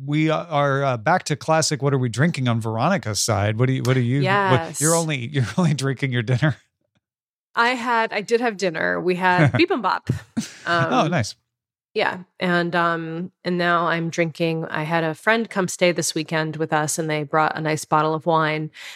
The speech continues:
Speaker 2: Um, so it's a twenty eighteen Rainmaker Malbec Syrah. And I believe that it is from, um, it's from B C. No, it's not from
Speaker 1: <laughs> It's
Speaker 2: B C.
Speaker 1: old.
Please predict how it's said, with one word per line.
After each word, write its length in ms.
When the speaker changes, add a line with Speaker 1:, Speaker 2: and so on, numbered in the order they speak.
Speaker 2:
Um, 220
so 160
it's 180
a 140
twenty 340
eighteen 420
Rainmaker 880
Malbec 500
Syrah. 680
And 100
I 80
believe 320
that 140
it 100
is 160
from, 720
um, 460
it's 160
from 180
B 140
C. 500
No, 240
it's 120
not 200
from 120
Speaker 1:
<laughs> 60
It's 0
Speaker 2:
B 120
C. 360
Speaker 1:
old. 500